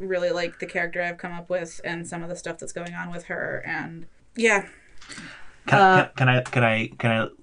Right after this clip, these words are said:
Speaker 2: let a little bit of my character slip? Is
Speaker 3: Yeah.
Speaker 2: it, yeah. So I'm really excited to be playing a tinkering type of character, uh, 'cause I, I've always liked to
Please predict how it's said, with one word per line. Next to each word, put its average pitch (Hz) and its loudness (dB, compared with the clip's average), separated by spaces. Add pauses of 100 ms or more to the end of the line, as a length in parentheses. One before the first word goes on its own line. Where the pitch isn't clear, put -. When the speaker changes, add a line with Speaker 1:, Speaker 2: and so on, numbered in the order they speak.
(160)
Speaker 2:
let 123 4
a 117 2
little 117 2
bit 113 2
of 110 2 (200)
my 117 6
character 113 0
slip? 127 -2 (200)
Is 123 2
Speaker 3:
Yeah. 392 6
Speaker 2:
it, - -4
yeah. 127 4 (500)
So 143 8
I'm 143 6
really 147 8
excited 120 6
to 120 0
be 117 6
playing 110 4
a 107 0 (320)
tinkering 113 6
type 104 2
of 98 -2
character, - 2 (760)
uh, 107 4
'cause 104 2
I, 104 6 (140)
I've 110 4
always 107 0 (180)
liked 104 2
to 104 -4